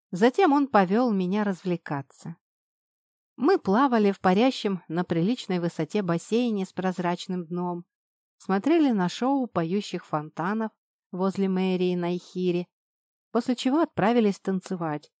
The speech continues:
в лучший, по его словам, ночной клуб столицы. Этот день произвел на меня большое впечатление.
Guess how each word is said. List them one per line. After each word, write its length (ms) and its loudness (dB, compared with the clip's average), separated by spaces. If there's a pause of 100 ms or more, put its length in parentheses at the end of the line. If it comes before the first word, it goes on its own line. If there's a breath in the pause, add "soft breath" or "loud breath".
(100)
в 100 -10
лучший, 480 -2
по 160 -6
его 220 -2
словам, 560 -4 (380)
ночной 520 -8
клуб 400 -12 (160)
столицы. 840 -10 (720)
Этот 380 -2
день 360 0
произвел 520 0
на 120 2
меня 240 0
большое 460 -4
впечатление. 920 -8